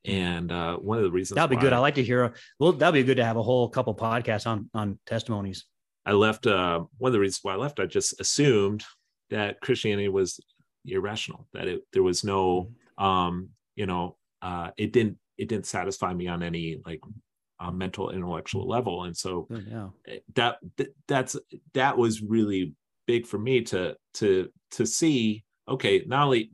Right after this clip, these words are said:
Speaker 1: okay, there's an apologetic defense for the truth claims in Christianity. And then, um, from there, uh,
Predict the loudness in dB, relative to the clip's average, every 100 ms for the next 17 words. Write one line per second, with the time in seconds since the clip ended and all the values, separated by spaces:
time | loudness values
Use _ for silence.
0 | -10 -2 0 0 -2 -8 -4 -2 -2 -4
1 | -6 -8 -12 -4 0 0 -2 -6 -6 _
2 | _ _ _ _ _ _ _ _ 4 4
3 | 4 0 0 -4 -4 -4 -8 -6 -4 -4
4 | -4 -6 -4 -4 -4 -6 -10 -20 -20 _
5 | _ 0 0 2 2 2 2 -2 -10 _
6 | _ -6 -6 -6 -8 -6 -4 0 2 4
7 | 2 -2 _ _ _ -8 -8